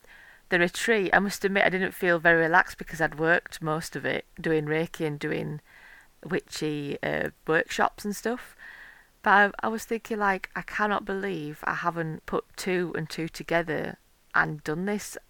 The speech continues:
It is very obvious the universe is asking me to, to do Reiki for people as a service. I cannot believe I haven't <laughs> thought about this until now. Time wasn't right, you see.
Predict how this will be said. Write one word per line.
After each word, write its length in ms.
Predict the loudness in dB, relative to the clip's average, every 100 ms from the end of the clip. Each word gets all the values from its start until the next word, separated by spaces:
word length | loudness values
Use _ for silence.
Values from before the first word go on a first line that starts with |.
| _ -6
It 100 | -4
is 180 | -2
very 220 | 0 2 2
obvious 540 | 0 0 -2 -2 -6
the 100 | -8
universe 520 | -6 -4 -4 -6 -6
is 120 | -8 -4
asking 420 | -4 -6 -8 -6
me 120 | -6
to, 420 | -6 -8 -6 -6 -8
to 140 | -6
do 340 | 0 2 2
Reiki 500 | 0 2 0 -2 -4
for 220 | -2 -2 -4
people 420 | -4 -4 -4 -4
as 120 | -4 -4
a 60 |
service. 560 | -6 0 2 2 0 -2
I 140 | -2 -2
cannot 380 | 0 2 2
believe 360 | 2 0 0 4
I 60 | 4
haven't 380 | 4 0 0 0 -2 -8 -14 -4
<laughs> 460 | 8 10 8 2 2
thought 280 | 4 4
about 260 | 4 4 4
this 220 | -4 -6
until 300 | -8 -8 -6
now. 360 | 0 2 0 -2
Time 240 | 4 4 4
wasn't 260 | 0 -4
right, 220 | 0 0 -2
you 60 |
see. 300 | -4 -4 -4